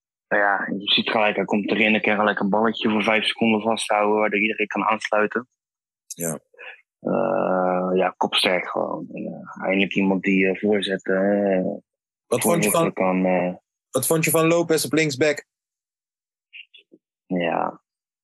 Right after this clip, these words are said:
Speaker 2: Matig, hè?
Speaker 1: Ja, niet heel sterk, wel wat momentjes.
Speaker 2: Idrissi ook, matig.
Speaker 1: Maar ja, ik vond, ik vond dat wel gewoon meevallen, man, met Idrissi.
Speaker 2: Vond het
Speaker 1: Ik zag
Speaker 2: matig.
Speaker 1: wel dat hij, eh,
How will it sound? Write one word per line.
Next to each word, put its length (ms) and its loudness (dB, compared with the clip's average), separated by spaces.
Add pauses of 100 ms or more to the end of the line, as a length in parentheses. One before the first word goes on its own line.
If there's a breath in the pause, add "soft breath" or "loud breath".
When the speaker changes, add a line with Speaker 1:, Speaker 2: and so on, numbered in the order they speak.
(540)
Speaker 2:
Matig, 460 2
hè? 160 4 (1000)
Speaker 1:
Ja, 480 2 (160)
niet 280 -2
heel 160 2
sterk, 500 0
wel 160 0
wat 320 2
momentjes. 720 0 (260)
Speaker 2:
Idrissi 680 2
ook, 220 -2
matig. 500 2 (1800)
Speaker 1:
Maar 320 0
ja, 200 2
ik 140 -8
vond, 400 2
ik 100 -6
vond 160 2
dat 120 0
wel 160 2
gewoon 220 0
meevallen, 440 2
man, 160 0
met 120 -4
Idrissi. 540 -2 (600)
Speaker 2:
Vond 120 -8
het 100 -8
Speaker 1:
Ik 60 -2
zag 120 2
Speaker 2:
matig. 160 2
Speaker 1:
wel 100 2
dat 100 -12
hij, 180 2 (560)
eh, 80 -6